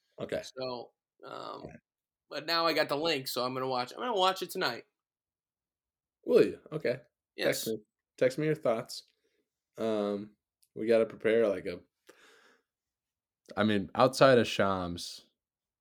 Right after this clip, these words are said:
Speaker 1: with respect to Patrick, maybe, maybe the biggest media name we've had on here.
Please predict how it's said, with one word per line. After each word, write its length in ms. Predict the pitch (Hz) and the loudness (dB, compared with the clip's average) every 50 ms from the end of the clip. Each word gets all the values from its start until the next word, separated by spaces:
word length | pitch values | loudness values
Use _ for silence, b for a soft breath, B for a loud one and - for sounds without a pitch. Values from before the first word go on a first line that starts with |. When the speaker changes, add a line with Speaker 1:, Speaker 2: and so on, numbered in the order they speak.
| _ _ _ _ _ _ _ _ _ | _ _ _ _ _ _ _ _ _
Speaker 1:
with 240 | - 107 104 - - | -8 -8 -8 -8 -8
respect 520 | 120 101 - - - - 107 98 - - - | -8 -8 -8 -8 -4 -2 -2 -2 -2 -4 -12
to 40 | |
Patrick, 640 | - - 92 90 87 82 - - - 80 - - _ _ _ _ _ _ _ _ _ _ _ _ _ _ _ _ _ _ _ _ _ _ _ _ _ _ _ _ _ _ _ _ _ _ _ _ _ _ _ _ _ _ _ _ _ _ _ _ - | -10 -8 -6 -4 -4 -6 -8 -12 -14 -14 -16 -18 _ _ _ _ _ _ _ _ _ _ _ _ _ _ _ _ _ _ _ _ _ _ _ _ _ _ _ _ _ _ _ _ _ _ _ _ _ _ _ _ _ _ _ _ _ _ _ _ -8
maybe, 400 | 139 151 190 185 170 170 160 - - | -6 -6 -2 0 2 2 2 0 0
maybe 260 | 107 117 135 165 170 | 0 0 0 0 -2
the 80 | 165 | -4
biggest 440 | 143 120 127 131 135 135 127 131 - | -2 -2 0 0 0 0 -2 -4 -4
media 240 | 123 120 123 123 120 | -4 -4 -2 -2 0
name 220 | 117 113 113 113 110 | 0 0 0 0 -2
we've 120 | 104 101 | -2 -2
had 200 | - 107 110 113 | -2 -2 -2 -4
on 140 | 98 85 90 | -6 -8 -12
here. 200 | 87 - - - | -14 -16 -20 -20